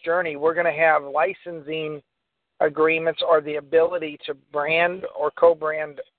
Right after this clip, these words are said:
several other services and pay commissions on 'em. And not just be a website that resells, but be a licensed reseller, a licensed distributor. There's a big difference.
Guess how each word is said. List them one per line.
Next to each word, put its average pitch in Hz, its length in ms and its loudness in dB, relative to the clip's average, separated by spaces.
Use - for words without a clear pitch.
several 180 580 4
other 160 320 0
services 156 680 -4
and 151 240 -8
pay 151 240 0
commissions 143 560 -6
on 127 180 0
'em. 131 160 -6
And 160 160 2
not 214 220 6
just - 280 -4
be 170 400 -6
a 151 60 4
website 156 580 2
that 147 140 -6
resells, 156 640 0
but 147 180 -8
be 151 320 -2
a 143 60 -6
licensed 151 680 -4
reseller, 156 600 4
a 147 40 -2
licensed 147 400 -6
distributor. 143 560 -4
There's 147 240 -8
a 139 40 -6
big 143 300 -4
difference. - 420 -2